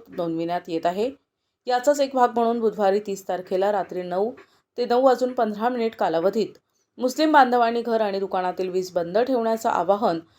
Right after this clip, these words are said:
बोर्डतर्फे केलं होतं. त्यानिमित्तानं जुने नाशिक, नागजी हॉस्पिटल परिसर, वडाळा रोड, वडाळा गाव यासह अन्य मुस्लिम बहुल भागात अनेकांकडून पंधरा मिनिटं वीज बंद ठेवत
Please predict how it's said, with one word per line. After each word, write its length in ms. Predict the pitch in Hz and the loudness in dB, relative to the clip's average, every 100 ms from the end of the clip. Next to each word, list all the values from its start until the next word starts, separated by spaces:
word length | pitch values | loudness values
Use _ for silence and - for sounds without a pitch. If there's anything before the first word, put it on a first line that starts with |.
| _ - | _ -6
बोर्डतर्फे 600 | 214 254 - - 226 - | 8 10 10 4 0 0
केलं 240 | 180 175 151 | -2 -2 -4
होतं. 240 | 143 - - - | -8 -12 -10 -6
त्यानिमित्तानं 580 | 180 185 185 202 214 269 - - - | -6 -6 0 0 2 -2 -8 -20 -8
जुने 240 | 214 226 240 | 0 2 2
नाशिक, 420 | 233 226 240 240 | 0 -2 -6 -4
नागजी 300 | 220 185 196 | -4 -2 0
हॉस्पिटल 380 | 196 - - 196 | -2 -2 0 2
परिसर, 460 | 196 180 185 190 | 2 0 2 2
वडाळा 420 | 196 170 165 170 170 | 2 0 0 0 -2
रोड, 260 | 175 185 208 - - - | -2 -4 -6 -12 -16 2
वडाळा 360 | 196 196 202 202 | 6 8 8 6
गाव 240 | 196 214 | 2 0
यासह 480 | 208 180 185 190 202 | 2 0 0 -4 -2
अन्य 280 | 190 180 190 | -2 -4 -6
मुस्लिम 440 | 190 180 220 247 | -8 -6 -6 -2
बहुल 240 | 240 240 240 | 0 0 0
भागात 400 | 208 196 196 160 _ _ _ - | 0 4 4 4 _ _ _ -4
अनेकांकडून 640 | 247 254 277 277 233 240 | 0 2 2 2 0 -2
पंधरा 340 | 247 202 196 202 | -2 -4 -2 -4
मिनिटं 260 | 185 185 | -2 -2
वीज 240 | 185 185 165 | -2 -4 -4
बंद 220 | 160 165 | -4 -2
ठेवत 400 | 170 220 214 | 0 2 2